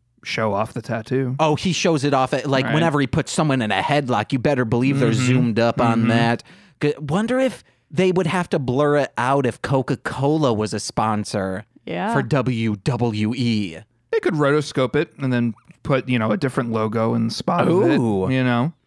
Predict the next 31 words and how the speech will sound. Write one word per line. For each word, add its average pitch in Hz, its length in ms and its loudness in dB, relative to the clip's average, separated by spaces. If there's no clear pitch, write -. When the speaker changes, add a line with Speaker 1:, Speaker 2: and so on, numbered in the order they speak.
Speaker 2:
Pay 160 360 0
him 147 240 2
Speaker 1:
Depending 156 260 2
Speaker 2:
to 151 40 4
Speaker 1:
on 156 100 2
the 151 80 2
Speaker 2:
change 117 100 2
Speaker 1:
budget. 143 400 2
Speaker 2:
it. 165 60 -4
Speaker 1:
But, 220 120 0
like, 160 320 -2
Coca-Cola's 151 560 -2
got 127 180 -6
that - 140 -6
money. 127 440 -4
I - 60 -12
mean, 123 140 -4
Speaker 2:
Do, 165 100 4
like, 170 240 2
a 139 80 2
henna 135 340 0
tattoo 143 760 0
to - 160 -2
make 120 240 0
it, 120 160 0
like, 117 160 0
a 107 60 0
smiley 117 520 0
face 120 400 -2
or 135 400 2
the 123 220 0